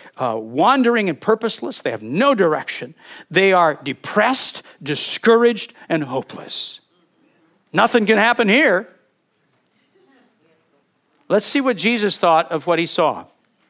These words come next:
Look at the next verse. You're, you're ch-, uh, Matthew nine, verse thirty-seven. Then he said to his disciples, "The harvest is plentiful, but the workers are few.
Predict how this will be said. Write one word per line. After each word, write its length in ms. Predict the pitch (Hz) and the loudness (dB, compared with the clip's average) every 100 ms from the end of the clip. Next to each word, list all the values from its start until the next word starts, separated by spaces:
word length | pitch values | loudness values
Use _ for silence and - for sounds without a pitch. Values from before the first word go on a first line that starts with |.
| _ - | _ -4
Look 120 | 156 | -4
at 60 | 180 | 0
the 100 | 185 | -2
next 220 | 180 - | -2 -2
verse. 480 | 202 120 101 - - _ _ _ _ _ _ | -2 -4 -8 -16 -18 _ _ _ _ _ _
You're, 200 | 139 135 143 | -4 -2 -2
you're 200 | 143 147 | -4 -6
ch-, 180 | - 170 - | -6 -8 -6
uh, 100 | 143 | -4
Matthew 360 | 147 151 180 | -2 -2 0
nine, 380 | 208 165 160 170 - _ _ _ _ _ _ _ - | 0 0 0 -4 -16 _ _ _ _ _ _ _ -6
verse 220 | 139 139 | -4 -2
thirty-seven. 720 | - 135 127 - 226 143 113 - _ _ _ _ _ _ _ _ _ | -2 -2 0 0 2 0 -4 -10 _ _ _ _ _ _ _ _ _
Then 200 | - 165 | -2 0
he 100 | 202 | 2
said 320 | 190 240 254 247 | 2 4 2 2
to 120 | 233 | 2
his 120 | 190 | 0
disciples, 880 | 208 - 214 208 202 190 180 - - _ _ _ _ _ _ _ _ | 0 2 2 2 2 0 0 -4 -12 _ _ _ _ _ _ _ _
"The 280 | 131 123 110 | -2 0 -2
harvest 840 | - 185 262 262 120 101 - - | -2 2 4 4 0 -6 -8 -10
is 180 | 110 - | -12 -14
plentiful, 880 | - - 123 226 359 - - - _ _ _ _ _ _ | -18 -8 -2 -2 -2 -6 -16 -20 _ _ _ _ _ _
but 220 | 147 147 | -4 -4
the 140 | - 120 | -4 -4
workers 580 | 117 208 - 117 - - | 0 0 -2 -8 -12 -14
are 80 | |
few. 380 | - - 202 - | -8 -4 -4 -6